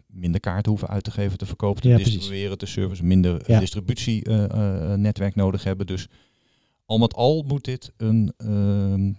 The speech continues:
Speaker 1: situatie tot stand brengen waarin de kosten voor O V-bedrijven uiteindelijk, eh, minimaal gelijk, maar liefst ook gewoon, eh, dalen.
Speaker 2: Mhm.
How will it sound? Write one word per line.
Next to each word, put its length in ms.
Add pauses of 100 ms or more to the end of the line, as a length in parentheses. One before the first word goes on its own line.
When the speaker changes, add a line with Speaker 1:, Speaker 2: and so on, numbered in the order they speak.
(180)
Speaker 1:
situatie 460
tot 160
stand 220
brengen 280
waarin 220
de 60
kosten 300
voor 160
O 80
V-bedrijven 600
uiteindelijk, 600
eh, 160 (340)
minimaal 300
gelijk, 260
maar 140
liefst 280
ook 160
gewoon, 280 (320)
eh, 200
dalen. 380 (160)
Speaker 2:
Mhm. 140